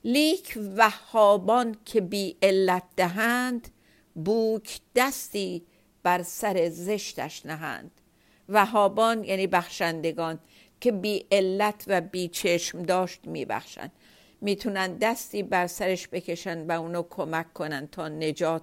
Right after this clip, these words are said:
پیدا کنه. وهابان کیا هستن؟ همین عرفای ما، همین کسانی که پیام صلح دارن با خودشون و اگه ما اجازه بدیم که اونها کمکمون بکنن،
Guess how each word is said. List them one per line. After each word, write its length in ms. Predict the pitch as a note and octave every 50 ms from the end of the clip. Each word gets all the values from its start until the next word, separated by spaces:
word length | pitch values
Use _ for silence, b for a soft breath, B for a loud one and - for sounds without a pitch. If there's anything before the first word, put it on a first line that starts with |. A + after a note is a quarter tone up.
| - -
پیدا 380 | - C3+ C#3 - B2 - -
کنه. 320 | - - - - - - - b b b b b b b b b
وهابان 720 | F#3+ G#3 G3+ F#3+ - B3 G3+ G3 F3+ F3 G#3 A3 A3 G#3 - b b b b b b b b _
کیا 340 | - - - A3 G#3 G#3 G3
هستن؟ 540 | G3 G3+ E3+ E3 - - - - C3 B2+ - _ _ _ _
همین 360 | - - - G#3 G#3 G#3+ G3
عرفای 760 | - - F#3+ F#3 F3 E3 E3 E3 - - G3+ F#3+ F#3 F#3 F3+ F3
ما، 320 | F3 F3 E3 D#3 D#3 - b b b b b b b b b b
همین 360 | - G#3+ G#3 G#3 G#3 G3+ F#3+
کسانی 580 | - G3+ F#3+ F3 - - A3 G#3+ G#3+ G3 F#3+
که 140 | F#3+ - G3 F#3+ - -
پیام 600 | - F#3+ E3+ F3 F3+ F#3 G3 G3+ G3+ G3 F#3+ F3+
صلح 540 | - - - - - G#3+ G#3 G#3+ G#3+ G#3 G3+ -
دارن 420 | - E3 D#3 D3+ D3 D3 D3 D3+ D3+
با 120 | D3 D3
خودشون 540 | D3+ - - C3 C3 D#3+ - - - - E3 - b b b b b b b b b b b
و 100 | - D#3
اگه 240 | B2 F3+ F3+ F#3+ G#3
ما 240 | G3 G3 G3+ G#3 - - -
اجازه 580 | F#3+ F#3+ E3+ - G#3 F#3+ F#3+ F#3 F#3 C4 C4 B3+
بدیم 340 | B3+ A#3 G3 F#3+ G3 F3+
که 160 | E3+ - G#3 F#3
اونها 340 | F3 F3 E3+ G3 F#3 F3
کمکمون 840 | F3 - - F#3+ E3+ E3 D#3+ D#3+ D#3+ - - E3 E3 D#3+ D#3+ D#3 D3
بکنن، 600 | D#3 D#3+ D#3+ - - D#3+ F3 F3 F#3 F#3+ F#3+ F#3